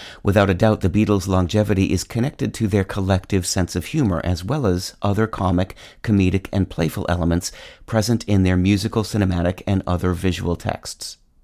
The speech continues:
Four parts made a whole, with each member of the band versed in the comedic tools of irony, sarcasm, wordplay, and even nonsense.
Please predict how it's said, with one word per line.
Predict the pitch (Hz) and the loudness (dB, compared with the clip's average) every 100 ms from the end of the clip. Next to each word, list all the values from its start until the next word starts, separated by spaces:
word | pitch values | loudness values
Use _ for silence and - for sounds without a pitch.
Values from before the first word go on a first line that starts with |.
| - - - - - | -20 -18 -18 -18 -8
Four | 104 101 | 2 2
parts | 98 104 92 - - - - | 4 4 4 0 -6 -4 2
made | 98 98 90 | 4 6 4
a | |
whole, | 87 127 117 85 85 - - - | 2 2 2 2 0 -6 -20 -2
with | 98 95 | -2 0
each | - 120 - - | 2 2 0 0
member | 101 107 113 | 2 4 2
of | - 92 | 0 -2
the | 90 | 0
band | 92 90 90 | 0 2 0
versed | 98 101 107 107 - - | 0 0 0 -2 -10 -2
in | 95 | -2
the | 87 | -2
comedic | - 92 107 101 - | 0 2 2 0 -2
tools | 107 98 92 | 0 2 0
of | 87 - | -2 2
irony, | 104 104 113 120 - - - | 2 4 2 0 -6 -20 -20
sarcasm, | - 104 90 101 92 95 101 | -2 0 0 2 2 4 2
wordplay, | - 104 117 - 98 85 92 - - - | 2 4 4 2 0 0 -2 -8 -20 -6
and | 90 92 | 0 2
even | 101 95 98 | 4 4 6
nonsense. | 92 87 90 - - - - | 6 4 0 -4 -6 -6 -10